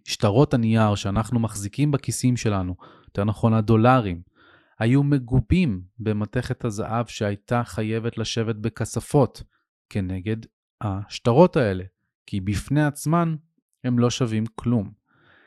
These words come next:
ברגע שהציבור הרחב סמך על הבנקים, סמך על הצורפים, שיחזיקו לו את הזהב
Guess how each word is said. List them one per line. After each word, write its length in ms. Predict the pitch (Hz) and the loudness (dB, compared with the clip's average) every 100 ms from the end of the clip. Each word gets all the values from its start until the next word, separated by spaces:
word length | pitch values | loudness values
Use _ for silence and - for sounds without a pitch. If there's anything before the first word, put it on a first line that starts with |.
| _ | _
ברגע 400 | 101 104 110 165 | -6 -2 0 0
שהציבור 640 | 190 156 135 - 113 143 139 | 0 0 -2 -2 0 2 4
הרחב 460 | 113 107 - 117 101 | 2 0 0 0 0
סמך 840 | - - 110 123 156 117 85 82 - _ | -4 -2 -2 0 0 -2 -6 -14 -20 _
על 160 | - 110 | -6 -6
הבנקים, 640 | 101 107 104 101 98 90 | -2 -2 -4 -6 -10 -12
סמך 680 | 92 - 110 117 139 131 - | -12 -8 -6 -2 -4 -4 -4
על 100 | 110 | -4
הצורפים, 720 | 107 - 107 92 - 104 90 90 _ _ _ _ | -2 -2 -2 -4 -4 -4 -4 -10 _ _ _ _
שיחזיקו 880 | - 131 120 110 110 101 160 160 143 | -2 0 0 -2 -6 -4 -4 0 2
לו 120 | 127 | 2
את 120 | 120 | 2
הזהב 460 | 107 98 101 95 | -4 -6 -6 -6